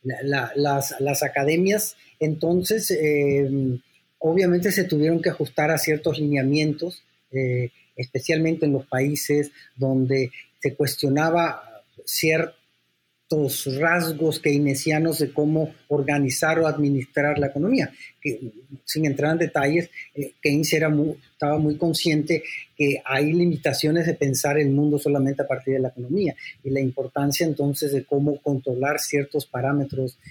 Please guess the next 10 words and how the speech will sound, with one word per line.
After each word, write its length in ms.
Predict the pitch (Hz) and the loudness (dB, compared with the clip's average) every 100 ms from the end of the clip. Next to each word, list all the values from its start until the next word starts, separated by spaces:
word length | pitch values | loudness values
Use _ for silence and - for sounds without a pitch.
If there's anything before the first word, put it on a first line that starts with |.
| - | -16
económicos 720 | 127 - 143 175 156 151 165 - - _ | -14 -2 0 2 0 0 -4 -6 -20 _
para, 480 | - 156 170 185 - _ | 0 2 2 0 -6 _
eh, 220 | 156 165 175 | 0 0 0
introducir 640 | 160 147 151 135 - 151 | -2 0 0 -2 -2 -4
cierta 360 | 147 151 147 147 | 0 -2 0 -2
demanda 640 | 139 131 147 151 151 151 - | 2 2 2 2 0 -2 -4
y 80 | 127 | -10
cierta, 840 | - 131 131 - 131 123 117 113 - _ | -2 -2 -2 -8 -8 -6 -6 -10 -14 _
cierta 360 | - 139 143 135 | -4 -2 -2 -2
producción 720 | 131 120 - 139 143 147 | -2 -2 -4 0 0 0